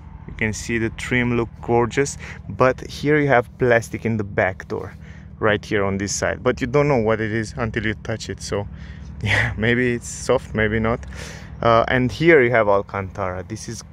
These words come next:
gorgeous. I mean, this white Alcantara, I don't know how they do it, but it looks so nice, so nice, so nice, so nice. Here, soft material, handle feel good, some chrome design insertion,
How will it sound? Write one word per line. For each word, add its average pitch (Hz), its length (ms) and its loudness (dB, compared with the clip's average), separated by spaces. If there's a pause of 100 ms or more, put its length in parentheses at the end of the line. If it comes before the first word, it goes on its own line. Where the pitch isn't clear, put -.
gorgeous. 101 600 -2
I 98 100 -6
mean, 107 200 0 (400)
this 135 200 -4
white 113 440 0
Alcantara, 101 840 -2
I 117 180 0
don't 123 140 -4
know 120 100 -2
how 110 160 0
they 98 160 -4
do 113 320 -4
it, 107 200 -4 (100)
but 95 200 -2 (560)
it - 160 -12
looks 82 320 -8
so 123 460 -4
nice, 92 500 -4 (140)
so 113 320 -4
nice, 95 320 -2
so 107 180 -4
nice, 101 280 -4
so 101 160 -2
nice. 98 320 -6
Here, 104 260 2
soft - 380 -8
material, 107 500 0 (320)
handle 113 460 2
feel 110 300 0
good, 107 440 2
some 101 220 0
chrome 117 380 -2
design 110 400 0
insertion, 110 720 0